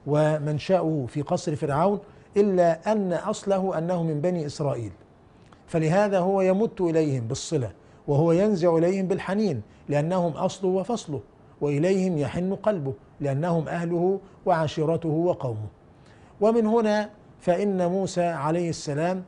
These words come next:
وقع معه أمر ما أدى إلى مقتل رجل من القبط من أهل مصر بغير قصد ولا عمد إلى ذلك. قال الله سبحانه وتعالى في ذلك: "ودخل المدينة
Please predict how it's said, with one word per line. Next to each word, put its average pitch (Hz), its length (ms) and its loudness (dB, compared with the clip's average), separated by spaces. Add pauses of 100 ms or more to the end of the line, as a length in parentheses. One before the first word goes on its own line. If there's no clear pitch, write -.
(260)
وقع 185 380 2
معه 170 420 0
أمر 160 200 -2
ما 151 380 -4 (300)
أدى 180 460 0
إلى 156 340 0
مقتل 151 600 -2 (260)
رجل 160 380 0
من 139 160 -4
القبط 143 420 -4
من 160 320 -4
أهل 160 280 -4
مصر 185 380 -2 (320)
بغير 175 540 4
قصد 170 560 -4 (280)
ولا 151 320 2
عمد 156 540 0 (240)
إلى 180 140 2
ذلك. 104 480 -6 (360)
قال 220 240 2
الله 196 300 2
سبحانه 165 480 -4
وتعالى 156 460 -2
في 143 140 -6
ذلك: 165 320 -2 (440)
"ودخل 175 480 2
المدينة 185 840 0